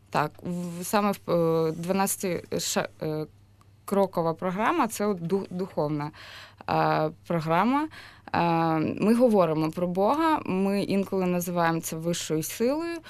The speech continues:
е, зазвичай ми це називаємо вищою силою, е, хтось, е, називає це, е, е, як, як це можна ще назвати?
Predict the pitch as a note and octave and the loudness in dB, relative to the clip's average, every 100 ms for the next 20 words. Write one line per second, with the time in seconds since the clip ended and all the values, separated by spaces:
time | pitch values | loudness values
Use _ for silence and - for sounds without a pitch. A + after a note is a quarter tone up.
0 | - - - E3+ D#3+ G3 G3 G#3+ - D#3 | -18 -14 -2 0 2 2 2 2 2 2
1 | D#3 D#3 E3+ D#3+ E3 D#3+ D#3 D#3 D#3+ - | 0 -2 -2 -2 -2 -2 0 0 -2 -4
2 | - - - C#4+ D4+ C4+ - - - E3+ | -6 -6 -6 -6 -6 -8 -12 -20 -4 0
3 | D#3 D#3+ - - G3+ A#3 A#3 - F#3 F3 | 0 -2 -6 -6 0 2 0 0 2 2
4 | E3+ E3+ E3 E3 G3 F3 - E3+ E3+ - | 2 0 0 0 2 0 0 -2 -4 -10
5 | - - E3 D#3+ D3+ D3+ D#3+ F3 - - | -14 -2 2 4 4 4 0 -4 -10 -20
6 | - - - - - - - - - - | -20 -20 -20 -20 -20 -20 -20 -20 -18 -12
7 | - - - - - D#3+ D#3 - - - | -12 -12 -18 -20 -10 -8 -8 -12 -20 -20
8 | - - - - D#3+ D#3 - D#3+ E3 E3+ | -20 -20 -20 -16 -10 -10 -6 -4 -2 -2
9 | E3 - D#3 E3+ E3 D#3+ - | -2 -2 -2 -4 -6 -8 -6